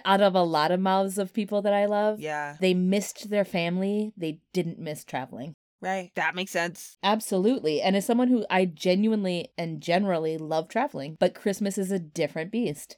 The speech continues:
Speaker 2: I think it's
Speaker 1: the number of
Speaker 2: Everybody.
Speaker 1: people, the cost, the
Speaker 2: Yeah.
Speaker 1: expectation, like, and again, the reward is great because you do get that end game of, like, being with the ones you love. And so, like, we all, like, I think,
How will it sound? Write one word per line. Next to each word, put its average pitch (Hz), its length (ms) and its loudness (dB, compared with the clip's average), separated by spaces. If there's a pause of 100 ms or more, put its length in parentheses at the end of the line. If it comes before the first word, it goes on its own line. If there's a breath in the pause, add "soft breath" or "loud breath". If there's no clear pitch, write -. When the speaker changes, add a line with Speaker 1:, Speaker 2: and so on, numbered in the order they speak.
Speaker 2:
I 214 60 -16
think 381 220 -18
it's - 400 -14 (280)
Speaker 1:
the 220 340 0
number 190 300 4
of 196 140 8
Speaker 2:
Everybody. - 80 -20
Speaker 1:
people, 180 400 2
the 170 140 -4
cost, 165 460 0 (220)
the 170 100 -4
Speaker 2:
Yeah. 127 60 0
Speaker 1:
expectation, 165 840 -4
like, 151 240 -2 (160 soft breath)
and 202 120 4
again, 208 380 6
the 247 120 4
reward 269 360 4
is 160 140 -6
great 156 260 -2
because 190 260 -2
you 202 80 0
do 233 160 2
get 185 180 2
that 151 200 2
end 165 340 -2 (320)
game 175 220 2
of, 165 120 -2
like, 151 200 -2 (140)
being 170 320 -2
with 170 140 -2
the 180 80 -2
ones 175 220 -2
you 214 80 -4
love. 226 320 4
And 170 120 -2
so, 185 120 2
like, 175 160 0
we 202 180 -6
all, 226 280 4
like, - 160 -6
I 214 120 0
think, 233 300 -2